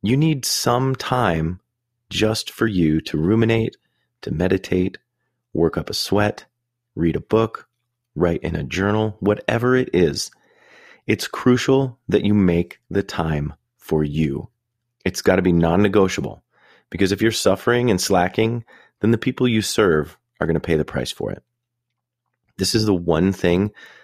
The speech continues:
that families of firefighters sometimes don't understand, that you need to take time for you.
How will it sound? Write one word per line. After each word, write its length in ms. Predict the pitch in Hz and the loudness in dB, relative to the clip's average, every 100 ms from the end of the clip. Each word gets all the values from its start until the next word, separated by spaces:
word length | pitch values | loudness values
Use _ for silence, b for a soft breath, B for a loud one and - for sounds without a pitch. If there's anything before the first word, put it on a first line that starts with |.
| B _ | B _
that 140 | 90 - | -2 0
families 520 | - 85 87 95 92 | 0 2 4 2 2
of 120 | 82 | -2
firefighters 540 | 82 82 - 95 101 | -4 -4 -2 -2 0
sometimes 440 | - 85 - 85 82 | -2 -4 -2 -2 0
don't 200 | 85 82 | 0 2
understand, 560 | 80 76 - 78 - - b b - | 2 0 -2 -4 -4 -12 b b -6
that 140 | - | -2
you 180 | 85 98 | 2 4
need 300 | 95 95 92 | 4 2 -2
to 80 | 87 | -6
take 380 | - 87 - | 0 -2 -2
time 440 | - 85 78 71 76 _ _ _ | -4 -2 -2 -2 -8 _ _ _
for 200 | - 78 | -6 -2
you. 440 | 73 73 71 - | 0 -2 -2 -6